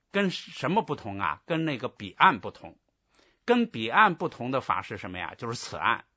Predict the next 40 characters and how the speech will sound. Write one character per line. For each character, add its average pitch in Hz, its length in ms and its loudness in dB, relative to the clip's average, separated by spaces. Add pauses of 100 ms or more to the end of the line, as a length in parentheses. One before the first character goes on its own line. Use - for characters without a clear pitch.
(100)
就 113 140 -6
是 117 80 -4
梦 151 240 2
中 87 160 -10
一 92 60 -10
切 - 180 -10
法。 - 240 -16 (840)
他 196 420 6 (540)
全 202 520 6
都 156 200 6
知 139 280 0
道 113 280 6
一， 123 340 -4 (100)
梦 160 320 6
中 135 220 0
一 117 180 -2
切 147 200 4
法。 - 280 -8 (680)
他 165 140 -2 (120)
怎 120 180 4
么 175 100 2
知 180 180 0
道 156 180 10
啊？ 98 300 4
如 135 260 0
实 101 220 -6
知 101 160 -10
道。 85 220 -8 (600)
怎 131 200 2
么 208 120 2
是 185 120 -2
如 139 260 0
实 143 180 -6
知 131 120 -2
道 120 140 6
梦 117 200 -2
中 107 120 -4
一 110 80 -4
切 104 160 -6
法？ 90 300 -4